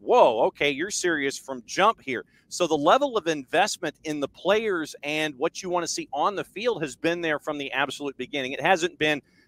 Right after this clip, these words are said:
an afterthought. It's like, "Yeah, we're in League One and we're gonna go to championship." No, we're gonna have quality talent with our League One team, and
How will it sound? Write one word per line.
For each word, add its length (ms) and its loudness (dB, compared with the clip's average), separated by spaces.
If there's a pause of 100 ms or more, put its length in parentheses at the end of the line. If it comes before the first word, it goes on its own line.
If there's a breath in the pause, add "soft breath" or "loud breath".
an 200 4
afterthought. 540 6
It's 140 -2
like, 180 4
"Yeah, 160 6
we're 200 4
in 80 -2
League 200 0
One 240 2
and 100 -2
we're 120 -2
gonna 120 0
go 120 2
to 80 -2
championship." 580 -2
No, 240 6
we're 140 2
gonna 240 0
have 180 2 (300)
quality 420 8
talent 500 0 (200)
with 160 2
our 140 6
League 200 -4
One 240 -2
team, 400 -6 (300 soft breath)
and 180 0